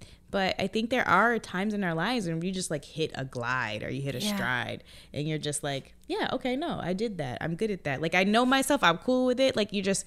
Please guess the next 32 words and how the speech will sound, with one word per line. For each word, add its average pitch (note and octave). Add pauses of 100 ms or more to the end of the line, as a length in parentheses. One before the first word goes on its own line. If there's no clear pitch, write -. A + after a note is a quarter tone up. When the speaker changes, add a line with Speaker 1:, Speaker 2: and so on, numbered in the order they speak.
(260)
Speaker 1:
kind G#3
of, G#3+
you G#3
have G3
this F#3+
really F3
great D#3+
equilibrium. D#3
And D#3
I D3+
feel D3
like, C#3+ (220)
let's G#3
talk A#3
about A#3 (360)
how G3
we G3
can -
get -
there. - (240)
Speaker 2:
Yeah, -
heck -
yeah. - (640)
Speaker 1:
Um, A#3
we D4
talked F4+
about F#4
acknowledging C4
and A3+
declaring G#3+
your F3
ambition. C#3